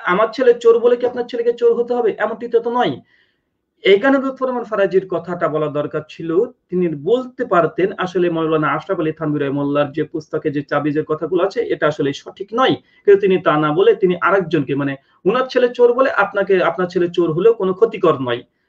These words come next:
আসলে এখানে ইনসাফপূর্ণ কোনো এখানে article তিনি বা এখানে শিরোনাম তিনি দেন নাই। দ্বিতীয় দেখেন,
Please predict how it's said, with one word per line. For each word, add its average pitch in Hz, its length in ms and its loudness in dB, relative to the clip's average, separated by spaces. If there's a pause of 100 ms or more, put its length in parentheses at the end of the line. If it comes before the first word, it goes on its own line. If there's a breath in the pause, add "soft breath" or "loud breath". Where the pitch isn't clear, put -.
(120)
আসলে 214 200 2
এখানে 214 180 -2
ইনসাফপূর্ণ 196 580 -4
কোনো 165 340 -2
এখানে 156 280 -4
article 151 420 -2
তিনি 147 320 0
বা 143 200 0
এখানে 147 180 -4
শিরোনাম 147 380 -2
তিনি 139 220 -4
দেন 170 180 2
নাই। 131 200 0 (520)
দ্বিতীয় 247 240 4
দেখেন, 135 300 0